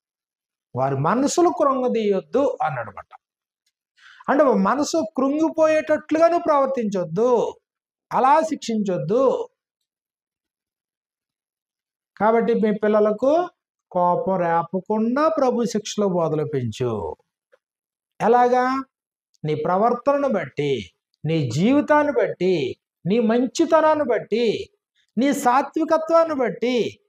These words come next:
నీ ఓర్మిని బట్టి వాళ్ళకి అనిపించాల, "అయ్యో, మా, మా ఇంత మంచి తండ్రిని బాధ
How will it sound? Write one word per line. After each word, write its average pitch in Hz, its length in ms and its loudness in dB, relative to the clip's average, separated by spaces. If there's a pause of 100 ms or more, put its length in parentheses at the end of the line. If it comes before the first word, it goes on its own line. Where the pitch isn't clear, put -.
(160)
నీ 254 160 2
ఓర్మిని 320 720 2
బట్టి 277 560 -2 (3750)
వాళ్ళకి 214 220 2
అనిపించాల, 202 680 0 (1000)
"అయ్యో, 208 340 2
మా, 190 300 0
మా 185 240 -4
ఇంత 190 400 -8 (140)
మంచి 180 260 -6
తండ్రిని 165 380 0
బాధ 156 180 2